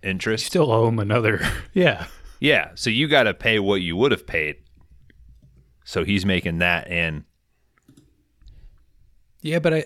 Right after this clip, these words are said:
Speaker 2: I guess just if you are found guilty, then you're like, "Well, I'm not gonna fucking pay you. I'm in prison. I don't get any money."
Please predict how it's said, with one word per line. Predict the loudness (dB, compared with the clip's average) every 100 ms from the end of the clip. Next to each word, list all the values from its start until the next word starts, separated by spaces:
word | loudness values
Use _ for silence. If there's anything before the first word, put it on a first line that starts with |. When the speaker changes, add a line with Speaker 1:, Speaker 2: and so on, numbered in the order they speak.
| -6
Speaker 2:
I | -10 -6
guess | -2 -2
just | 0 -2 -2
if | -4
you | -6 -4
are | -2 -2
found | -2 -4 -4 -4
guilty, | -2 -2 -4 -8 -8 -10 -18 _ -2
then | 0
you're | 0
like, | -2 -6
"Well, | -8
I'm | -4
not | -4
gonna | -4
fucking | -8 -10 -8
pay | -6 -4
you. | -4 -4
I'm | -2
in | -4
prison. | -2 0 0 -2 -8 -14 _ -8
I | -4
don't | 0
get | 0 0
any | -2
money." | -2 -2 -2 -8